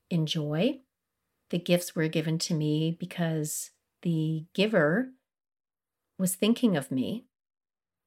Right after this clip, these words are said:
When they bought the mug, they were thinking of my enjoyment, of my love, that every time I used that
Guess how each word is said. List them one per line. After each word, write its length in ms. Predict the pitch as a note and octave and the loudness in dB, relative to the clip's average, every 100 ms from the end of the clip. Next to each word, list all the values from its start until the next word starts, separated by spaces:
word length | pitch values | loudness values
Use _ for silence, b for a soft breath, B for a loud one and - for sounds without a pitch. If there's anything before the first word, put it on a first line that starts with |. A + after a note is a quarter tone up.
| _ - | _ -2
When 320 | E3 E3 E3 | 2 2 2
they 480 | E3+ D#3 D3+ D#3+ _ _ _ | 2 2 2 0 _ _ _
bought 260 | E3 F3 - | 0 0 2
the 80 | F#3+ | 2
mug, 420 | D#3+ C3 E3+ A3 - _ _ _ _ _ _ | 2 2 0 -2 -10 _ _ _ _ _ _
they 100 | F#3+ | 0
were 120 | F3 | 2
thinking 420 | E3 F#3+ F#3 F#3 F3 | 2 2 0 2 2
of 140 | - | 2
my 180 | D#3+ D3+ | 0 0
enjoyment, 840 | D3 D3 D#3 C#3+ D3+ F3+ C#4+ - - _ _ _ _ _ _ - | -2 -2 -2 -2 0 0 -2 -6 -20 _ _ _ _ _ _ -4
of 200 | D3+ D3+ | -2 0
my 180 | D3+ D3+ | -2 -2
love, 560 | C#3+ B2+ A3+ C4 - _ _ _ _ _ _ _ | -2 0 -2 -2 -10 _ _ _ _ _ _ _
that 440 | - E3 D3 - - _ _ _ - | 0 2 0 -4 -14 _ _ _ 2
every 240 | F3 F3 | 4 2
time 600 | F3+ F#3 E3+ D#3+ D3+ E3 - _ _ | 0 0 2 2 0 -4 -8 _ _
I 100 | D#3+ | 0
used 640 | E3 D#3+ A#3+ B3 F#3 - - - | 2 4 4 2 0 -8 -16 -10
that 520 | F3 F3+ E3+ - - | -2 2 2 0 -8